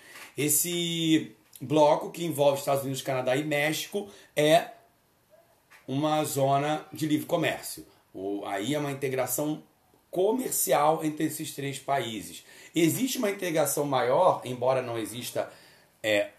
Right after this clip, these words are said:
um bloco assim necessariamente, entre Canadá e Estados Unidos. Mas no caso do bloco como um todo, eles são uma zona de livre comércio.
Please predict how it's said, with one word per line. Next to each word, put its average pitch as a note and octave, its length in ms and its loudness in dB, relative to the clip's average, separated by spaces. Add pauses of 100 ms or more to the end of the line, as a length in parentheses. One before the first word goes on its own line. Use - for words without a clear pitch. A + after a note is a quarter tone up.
um G#2 300 -6
bloco A2+ 640 8
assim G#2 500 -2
necessariamente, F#2+ 760 0 (280)
entre C3 300 -4
Canadá D#3 480 0
e D#3+ 40 0
Estados E3+ 280 0
Unidos. E3 240 0
Mas B2+ 240 0
no G3+ 220 -2
caso E3+ 400 0
do D#3+ 560 2 (340)
bloco C#3 380 4
como D3+ 240 2
um F#3 80 -8
todo, D#3+ 580 0
eles D#3+ 280 -2
são D3 420 -2 (1400)
uma C3 240 0
zona C3 280 0
de B2 120 -6
livre B2 220 -6
comércio. - 520 -8